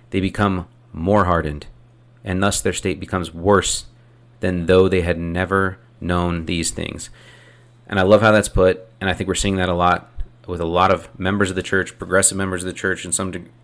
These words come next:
in some regards, um, and in some regards,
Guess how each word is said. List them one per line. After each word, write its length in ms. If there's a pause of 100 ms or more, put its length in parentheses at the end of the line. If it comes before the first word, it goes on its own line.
(160)
in 200
some 200
regards, 480 (640)
um, 640 (520)
and 540 (1400)
in 80
some 220
regards, 680